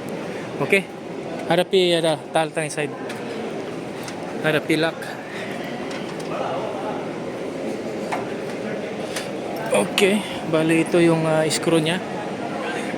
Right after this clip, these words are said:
no? Ah, dadaan yung patatas dito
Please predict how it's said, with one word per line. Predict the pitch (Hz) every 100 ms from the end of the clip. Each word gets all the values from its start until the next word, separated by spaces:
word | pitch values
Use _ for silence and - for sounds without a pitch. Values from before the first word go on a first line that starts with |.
| -
no? | 156 175 - - - 151
Ah, | 147 143 147 143 143
dadaan | 156 160 156 160 156
yung |
patatas | 151 147 151 151 -
dito | 151 147 165